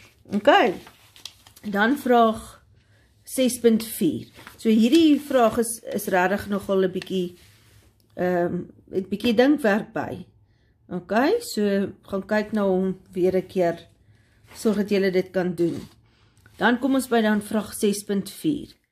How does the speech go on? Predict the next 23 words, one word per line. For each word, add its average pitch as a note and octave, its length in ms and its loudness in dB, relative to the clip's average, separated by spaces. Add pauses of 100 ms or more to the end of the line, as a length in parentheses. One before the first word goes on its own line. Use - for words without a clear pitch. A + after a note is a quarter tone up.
(480)
Hulle G#3+ 180 2
sê C4 200 2
die C#4+ 120 2
vliekgangers D4+ 640 0
koop A3+ 260 0
lekker G3+ 340 0
goed - 360 -2 (720)
by G3 200 2
die A3 120 2
snoeptoonbank A#3+ 920 2
om G3+ 140 -2
tydens G#3 360 0
die G#3 100 -4
fliek G3+ 320 -8
te G3+ 80 -6
geniet. G#3 580 -2 (340)
Die G#3+ 120 -6
snoeptoonbank A#3+ 920 2
bied G3+ 160 0
die G#3+ 120 0
volgende G#3+ 500 0
keuses F3+ 600 0
aan. - 240 -14